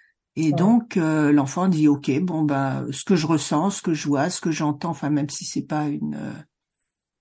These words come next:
Speaker 1: par un sens, euh, classique, bah, c'est pas vrai, c'est, c'est un imaginaire, donc, euh, on étouffe tout ça.
Speaker 2: Hmm.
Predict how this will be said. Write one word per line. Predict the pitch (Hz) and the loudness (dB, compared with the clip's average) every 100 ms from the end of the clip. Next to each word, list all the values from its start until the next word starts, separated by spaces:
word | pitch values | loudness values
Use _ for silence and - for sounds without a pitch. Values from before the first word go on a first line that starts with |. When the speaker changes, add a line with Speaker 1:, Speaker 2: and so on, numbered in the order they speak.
| _ _ _ 120 131 | _ _ _ -12 -2
Speaker 1:
par | 135 156 | 0 2
un | 160 | 2
sens, | 143 180 170 160 - 147 | 2 2 0 0 -4 -2
euh, | 139 - - 120 _ _ - | -2 -4 -8 -16 _ _ -10
classique, | - 143 - - 269 269 - 135 131 _ _ - | -4 -4 0 6 8 6 0 -4 -4 _ _ -12
bah, | - 104 | -2 0
c'est | - - | 0 0
pas | 180 175 | 2 2
vrai, | 147 147 196 233 | 4 4 4 2
c'est, | - 165 156 | 2 2 2
c'est | 151 - | 2 0
un | 160 | 0
imaginaire, | 160 165 160 139 139 135 147 220 | 2 2 2 0 0 0 0 0
donc, | 165 160 156 160 | 0 -4 -6 -4
euh, | 147 | -2
on | 143 180 | 2 4
étouffe | 170 - 240 - | 4 0 -8 -8
tout | - | -8
ça. | - 156 202 - _ _ _ _ _ - | -2 0 -2 -6 _ _ _ _ _ -16
Speaker 2:
Hmm. | 190 | -12